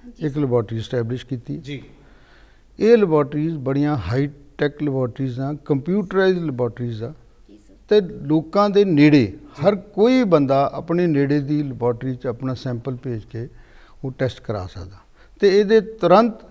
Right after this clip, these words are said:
Speaker 1: ਕੰਪਿਊਟਰਾਈਜ਼ਡ ਰਿਜ਼ਲਟ ਆਉਣਗੇ।
Speaker 3: ਠੀਕ ਹੈ ਸਰ।
Speaker 1: ਪਲੱਸ ਇਹਦੇ ਨਾਲ ਇਹ ਵੀ ਆ ਕਿ ਜਿਹੜੀ,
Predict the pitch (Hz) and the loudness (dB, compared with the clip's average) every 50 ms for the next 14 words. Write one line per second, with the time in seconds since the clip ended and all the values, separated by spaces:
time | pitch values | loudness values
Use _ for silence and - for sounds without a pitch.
0 | - - - - 180 175 160 165 196 226 247 202 240 240 240 240 240 220 208 208 | -20 -20 -8 -4 -4 -2 -2 -2 -2 -4 -2 0 6 8 8 8 8 6 2 -2
1 | 190 151 139 139 131 120 120 120 123 135 147 147 156 160 - - - _ _ - | 0 2 2 2 2 2 0 -2 -2 -2 -2 -4 -6 -8 -12 -16 -20 _ _ -20
2 | 262 247 - - 240 - - - - 190 208 220 214 - - - - 208 220 247 | -20 -20 -20 -20 -20 -20 -12 -2 2 4 4 4 2 -2 -8 -4 0 0 2 4
3 | 240 214 180 185 196 190 208 214 240 247 262 240 226 202 185 185 185 202 202 196 | 6 6 6 6 6 4 2 0 2 2 2 4 4 4 4 2 0 0 -2 -2
4 | 165 151 165 170 180 185 185 180 175 175 175 - | -2 -2 0 2 2 2 2 2 0 -4 -6 -8